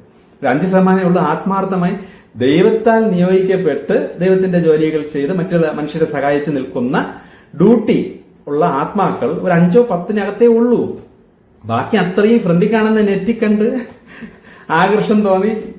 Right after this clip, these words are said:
ഇപ്പം സുഖ-, സുഖിക്കാം, ഭൗതികമായി ഇപ്പൊ സുഖി-, ഭൗതിക സുഖവും പണവും പ്രശസ്തി ഇതൊക്കെ ഈ ഫ്രണ്ടിലെ നെറ്റാണ്. അകത്ത് ആത്മാവിന്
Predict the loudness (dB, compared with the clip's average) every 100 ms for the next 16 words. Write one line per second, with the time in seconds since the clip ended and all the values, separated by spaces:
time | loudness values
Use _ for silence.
0 | -20 -10 -4 0 0 -2 -2 0 2 2
1 | 4 2 2 0 0 -2 0 0 2 0
2 | 0 -2 -2 -2 0 2 2 2 0 2
3 | 2 4 0 -4 -14 -20 -20 -20 _ _
4 | 0 2 2 2 0 -2 -2 0 0 2
5 | 0 0 0 2 2 2 -2 -2 -4 -4
6 | -8 -14 -20 _ _ _ -14 -4 -2 -2
7 | -2 -2 0 0 2 0 0